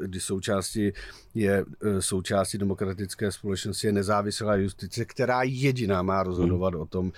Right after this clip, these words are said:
Speaker 1: jestli dochází k porušení zákona nebo ne. I v, v rámci jako vy-, v, v rámci vyjadřování se.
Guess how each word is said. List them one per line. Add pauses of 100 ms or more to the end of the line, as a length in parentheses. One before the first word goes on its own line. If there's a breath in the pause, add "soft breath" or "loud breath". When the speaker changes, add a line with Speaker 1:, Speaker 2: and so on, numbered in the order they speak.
(360 loud breath)
Speaker 1:
jestli (1200)
dochází
k
porušení
zákona
nebo
ne. (460 loud breath)
I
v, (540)
v
rámci
jako
vy-, (380)
v,
v
rámci
vyjadřování
se.